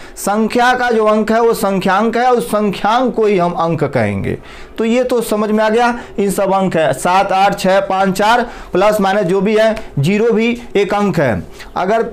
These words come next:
पाँच चिड़िया हैं, उसमें पाँच चिड़िया उड़ गईं, तो कितनी चिड़िया बची? तो इसको लिखने के लिए एक संकेत चाहिए होता है,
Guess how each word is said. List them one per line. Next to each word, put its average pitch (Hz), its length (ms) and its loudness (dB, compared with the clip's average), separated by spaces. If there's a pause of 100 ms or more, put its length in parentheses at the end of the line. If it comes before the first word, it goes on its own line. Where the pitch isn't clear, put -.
(460)
पाँच 226 320 4
चिड़िया 233 420 0
हैं, 226 180 4
उसमें 233 400 0
पाँच 233 360 0
चिड़िया 233 280 2
उड़ 240 180 2
गईं, 160 340 0 (500)
तो 185 100 2
कितनी 214 360 -2
चिड़िया 233 320 2
बची? 247 360 2 (640)
तो 175 60 0
इसको 185 240 -2
लिखने 220 420 2
के 254 180 2
लिए 233 280 4
एक 233 120 0
संकेत 220 480 0
चाहिए 208 280 0
होता 180 340 2
है, 95 200 -2